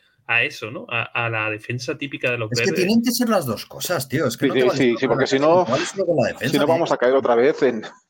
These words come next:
Speaker 3: defensa del
Speaker 2: Claro.
Speaker 3: ochenta y cinco, no sé qué, no.
Speaker 2: Eso,
Speaker 3: Sí,
Speaker 2: no, no,
Speaker 3: pero
Speaker 2: no,
Speaker 3: no.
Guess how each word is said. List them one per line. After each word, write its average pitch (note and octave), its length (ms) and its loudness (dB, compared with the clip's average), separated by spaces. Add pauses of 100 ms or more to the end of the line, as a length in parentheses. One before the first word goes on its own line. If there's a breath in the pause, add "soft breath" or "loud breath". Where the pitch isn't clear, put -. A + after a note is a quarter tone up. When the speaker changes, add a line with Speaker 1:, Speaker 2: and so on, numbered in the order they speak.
(120)
Speaker 3:
defensa C3 420 0
del C#3+ 100 2
Speaker 2:
Claro. C#3 120 2
Speaker 3:
ochenta B2+ 200 2
y A2+ 60 -2
cinco, D#3 340 2
no C3 60 2
sé B2+ 100 4
qué, A#2 80 4
no. A2 300 0 (240)
Speaker 2:
Eso, C3+ 260 0
Speaker 3:
Sí, A#2+ 120 2
Speaker 2:
no, F3 80 6
no, C3 60 0
Speaker 3:
pero A#2+ 140 4
Speaker 2:
no, A2 60 -2
Speaker 3:
no. G#2+ 60 -2